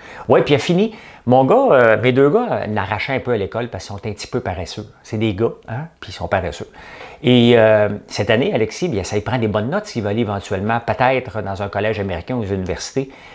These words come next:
Il a fini avec des quatre-vingt-cinq, quatre-vingt-dix. Donc, euh, voilà. Go, Gonzo! <laughs>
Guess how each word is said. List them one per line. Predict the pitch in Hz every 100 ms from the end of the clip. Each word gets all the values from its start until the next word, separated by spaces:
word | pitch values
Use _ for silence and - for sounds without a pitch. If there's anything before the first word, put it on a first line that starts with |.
| -
Il | -
a |
fini | - 151
avec | 123
des | 101
quatre-vingt-cinq, | 110 98 95 95 90 120 117
quatre-vingt-dix. | 98 90 80 78 90 90 - -
Donc, | 80 82 85
euh, | 82 80 73 - - - - - -
voilà. | - 104 -
Go, | 127 190
Gonzo! | 185 139 117 113
<laughs> | -